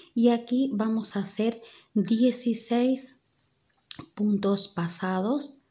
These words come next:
para no tener que cortar el hilo. ¿Cómo vamos a hacer? Es sencillo, vamos a ir al, a la cadena que sigue tomando la de atrás, punto pasado,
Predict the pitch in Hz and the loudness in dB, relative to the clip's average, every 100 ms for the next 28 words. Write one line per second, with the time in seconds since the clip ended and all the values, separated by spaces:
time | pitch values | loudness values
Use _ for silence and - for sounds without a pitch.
0 | _ _ _ _ _ _ _ - 220 208 | _ _ _ _ _ _ _ -4 0 2
1 | 208 226 233 _ _ _ _ _ - 190 | 0 -2 -4 _ _ _ _ _ -2 0
2 | 190 185 185 185 175 170 175 165 160 143 | 0 0 -2 -2 -4 -6 -4 -2 -2 -2
3 | 139 156 220 208 190 185 185 185 - 262 | -6 -8 -4 0 0 0 -4 -6 -2 -2
4 | 269 269 180 170 - 165 160 - - 165 | -2 -4 -6 -6 0 -2 -2 -6 -6 -4
5 | 165 170 170 - 156 135 135 - _ - | 0 2 0 -4 -4 -6 -8 -20 _ -20
6 | - - - _ - 170 165 165 165 165 | -20 -20 -20 _ -6 -2 0 2 2 2
7 | 170 170 165 165 165 170 185 175 170 170 | 0 -2 -4 -4 -2 0 2 0 -2 -4
8 | 196 180 175 170 170 175 185 196 214 240 | -2 -2 2 4 4 2 0 -2 -2 -2
9 | 269 269 - - 175 170 165 196 202 240 | -4 -4 -10 -4 -2 0 -2 -4 -4 -2
10 | 240 247 277 302 | 0 0 -2 -4